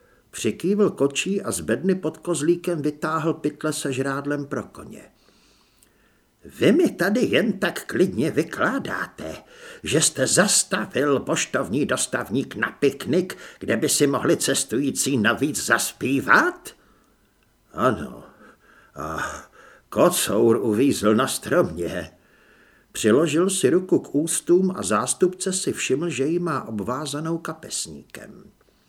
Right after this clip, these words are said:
Pohled Kočího očí se zakalil. „A pak přišly ty historky.“ „Jaké historky?“ „No, ta malá tlustá říkala,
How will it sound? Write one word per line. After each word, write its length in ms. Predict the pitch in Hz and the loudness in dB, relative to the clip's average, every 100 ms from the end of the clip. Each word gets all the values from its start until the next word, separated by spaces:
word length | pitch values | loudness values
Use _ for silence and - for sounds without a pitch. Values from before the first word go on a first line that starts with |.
| _ _ _ _ _ _ _ _ - | _ _ _ _ _ _ _ _ -6
Pohled 380 | 95 120 185 | -2 0 -2
Kočího 560 | - 135 - - 175 151 | -2 -6 -4 -4 -4 -6
očí 400 | - - - 156 | -10 -10 -10 -8
se 240 | - - | -10 -10
zakalil. 720 | 147 143 - - 117 110 107 101 | -10 -12 -12 -14 -14 -16 -18 -20
„A 1300 | _ _ _ _ _ _ _ _ 69 76 69 62 - _ | _ _ _ _ _ _ _ _ -10 -8 -8 -10 -14 _
pak 640 | - - 117 151 160 - - _ - _ _ _ - | -8 0 4 6 4 -2 -10 _ -20 _ _ _ -20
přišly 600 | - - - 107 - 110 98 | -12 -8 -4 -4 0 0 0
ty 480 | - 113 104 90 - - - - | 0 0 0 -4 -10 -20 -20 -16
historky.“ 1400 | 71 98 123 135 - - 139 208 - 113 104 101 98 - _ _ _ _ _ _ _ - | -14 0 4 4 4 4 6 6 0 0 2 2 -2 -6 _ _ _ _ _ _ _ 0
„Jaké 400 | 120 - 120 123 | 0 2 2 6
historky?“ 960 | 156 165 - 208 - - 104 90 90 _ _ _ _ _ _ _ _ _ | 4 4 4 4 4 0 0 -2 -8 _ _ _ _ _ _ _ _ _
„No, 140 | 69 | -16
ta 240 | 71 - 73 | -14 -12 -10
malá 600 | 71 67 107 131 95 90 | -10 -2 2 2 2 0
tlustá 760 | 92 - 139 - - 92 104 | -4 0 0 0 -4 -2 0
říkala, 720 | 104 131 131 - 123 131 147 | 0 0 0 4 4 4 2